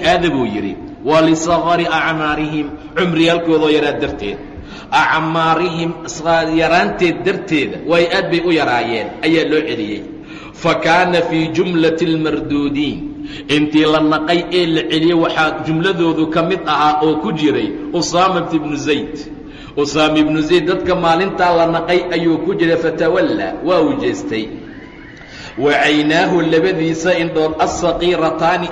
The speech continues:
ee yaryaraana, tafiidaani, ay ka da'ayeen, ay ka qubmaayeen, min addamci, ilin, xasanan, murug darteed, allaa yujaahida, inuu la dhinac dagaalami waayo, ka dagaalami waayey, taxta raayati rasuulillaahi.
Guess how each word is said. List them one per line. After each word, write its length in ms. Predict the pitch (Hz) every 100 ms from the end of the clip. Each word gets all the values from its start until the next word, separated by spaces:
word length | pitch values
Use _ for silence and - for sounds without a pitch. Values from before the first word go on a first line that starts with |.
| 160
ee 140 | 165
yaryaraana, 760 | 160 156 156 156 160 180 139 117 - - -
tafiidaani, 720 | 202 - 165 165 165 185 185 180
ay 120 | 165
ka 160 | 156 170
da'ayeen, 560 | 143 202 165 175 180 180
ay 100 | 160
ka 120 | 160
qubmaayeen, 720 | - 185 175 170 180 180 143 - - -
min 200 | 180 180
addamci, 520 | 160 190 190 175 160
ilin, 340 | 151 151 151 - - - - -
xasanan, 520 | 208 202 160 180 175
murug 260 | 165 165 160
darteed, 460 | 190 214 - 143 120 - - 196
allaa 380 | 202 196 180 170
yujaahida, 760 | 165 151 196 190 160 - - - - -
inuu 220 | 185 185
la 120 | 175 208
dhinac 280 | 196 170 151
dagaalami 500 | 175 170 170 196 185
waayo, 280 | 175 170 165
ka 100 | 233
dagaalami 600 | 160 175 170 165 202 180
waayey, 420 | 156 139 123 117 107 - -
taxta 380 | 196 - - 170
raayati 480 | 160 175 156 156 160
rasuulillaahi. 760 | 151 139 151 143 135 131 135 -